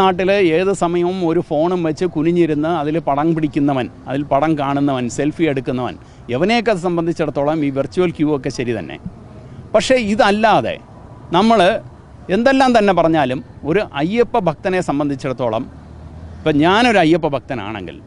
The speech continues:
നാൽപത്തൊന്ന് ദിവസം ഞാൻ കൊടും വ്രതമാണെങ്കിൽ എനിക്ക് ഈ ഫോണിലുള്ള ഇൻ്റർനെറ്റ് തുറക്കാൻ പറ്റുമോ?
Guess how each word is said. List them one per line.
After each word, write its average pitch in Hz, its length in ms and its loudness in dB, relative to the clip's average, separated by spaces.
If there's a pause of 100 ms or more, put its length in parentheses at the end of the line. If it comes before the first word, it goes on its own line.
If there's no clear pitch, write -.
(320)
നാൽപത്തൊന്ന് 202 560 0
ദിവസം 165 320 -2
ഞാൻ 156 120 -2 (180)
കൊടും 180 300 2
വ്രതമാണെങ്കിൽ 123 600 -4 (1080)
എനിക്ക് 175 340 0 (600)
ഈ - 20 -2 (180)
ഫോണിലുള്ള 147 640 0 (100)
ഇൻ്റർനെറ്റ് 135 520 -2
തുറക്കാൻ 104 280 -6
പറ്റുമോ? 71 260 -12